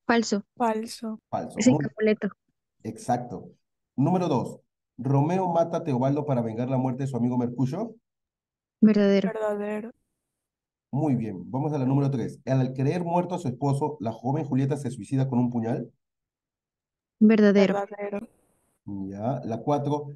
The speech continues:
Speaker 3: ¿el príncipe de Verona castiga a Romeo al enterarse de la boda secreta?
Speaker 1: Falso.
Speaker 2: Falso.
Speaker 3: Claro, no fue por la boda. Entonces, eh, teníamos la dos.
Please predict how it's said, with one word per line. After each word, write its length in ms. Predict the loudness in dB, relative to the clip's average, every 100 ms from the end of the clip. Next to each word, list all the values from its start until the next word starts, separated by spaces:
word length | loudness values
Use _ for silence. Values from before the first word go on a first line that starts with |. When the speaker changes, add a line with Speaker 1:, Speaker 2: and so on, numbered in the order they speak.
| -8
Speaker 3:
¿el 220 | 0 2 2
príncipe 400 | -2 -4 -4 -2
de 100 | -2
Verona 360 | 0 -2 -2
castiga 460 | -4 -4 -2 0 0
a 60 |
Romeo 400 | 0 2 2 2 0
al 140 | -2
enterarse 500 | -2 -2 -2 -2 -2
de 80 | -2
la 80 | -2
boda 200 | -2 -4
secreta? 560 | -4 -4 -2 -4 -6 _ _ _ _ _ _ _ _
Speaker 1:
Falso. 440 | 0 2 2 2 -2
Speaker 2:
Falso. 500 | -2 -6 -8 -16 -20 _ -8
Speaker 3:
Claro, 420 | -2 0 0 -2
no 100 | -4
fue 160 | -4 -4
por 120 | -4
la 60 | -2
boda. 200 | -4 -6
Entonces, 440 | -6 -4 -6 -10 -16 _ _ -6
eh, 960 | -2 0 0 -2 -4 -4 -6 -6 -8 -12 _ _ _
teníamos 680 | -2 0 2 2 0 -2 -2
la 240 | -2 -2
dos. 640 | -2 -2 -2 -4 -8 -18